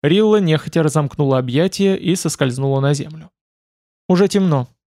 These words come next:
Пора возвращаться в Инил», тихо произнесла она, досадуя на себя за неожиданный порыв. Тмор смущённо кивнул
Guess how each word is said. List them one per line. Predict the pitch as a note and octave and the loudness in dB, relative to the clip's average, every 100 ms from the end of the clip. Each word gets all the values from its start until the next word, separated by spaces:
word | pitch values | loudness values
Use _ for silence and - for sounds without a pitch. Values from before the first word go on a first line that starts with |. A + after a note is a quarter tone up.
| _ | _
Пора | C#3+ D#3+ G3+ | 0 2 2
возвращаться | G#3 G3+ F#3+ - F3+ - E3 | 2 2 0 2 0 0 -4
в | - | 0
Инил», | E3+ D#3+ C#3+ C#3 B2+ - _ _ - | 0 2 2 0 -2 -6 _ _ -4
тихо | D3 D3 | -2 0
произнесла | C#3+ D3 C3+ C#3 - C3+ C3+ | 0 0 0 -2 -2 -2 0
она, | D#3+ A3+ | 0 0
досадуя | C#3+ C#3 - E3 D3+ D3 | 0 0 2 0 2 0
на | C#3+ | -2
себя | - C3+ G3+ A3 - _ _ _ - | -4 -2 -2 -4 -12 _ _ _ -4
за | D3 C#3+ G#3 | 0 2 4
неожиданный | G3 E3 D3 F3 D#3+ D#3 D#3 | 4 2 2 2 2 2 0
порыв. | C3+ C3+ B2+ C#3 - - _ _ _ _ _ D3 | 0 -2 -4 -8 -14 -20 _ _ _ _ _ 2
Тмор | G3+ A#3 | 2 2
смущённо | E3 C#3+ D3 B2+ B2 | 0 0 0 -4 -4
кивнул | C3+ B2+ C#3+ G#3+ | -6 -4 -4 -4